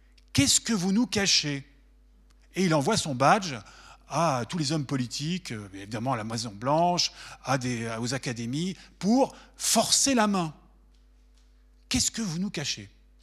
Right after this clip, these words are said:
Et en fait, la même année, ça donne des idées.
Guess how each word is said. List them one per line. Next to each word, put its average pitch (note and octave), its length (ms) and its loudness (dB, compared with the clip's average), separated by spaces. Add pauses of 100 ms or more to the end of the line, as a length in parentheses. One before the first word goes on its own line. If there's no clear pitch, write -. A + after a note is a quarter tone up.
(2250)
Et G#3 180 0
en G3 140 -2
fait, D4+ 400 0 (100)
la E3 140 2
même B3 220 4
année, G#3+ 260 2
ça G#3+ 160 2
donne C4 200 2
des A#3 220 2
idées. G#3 340 0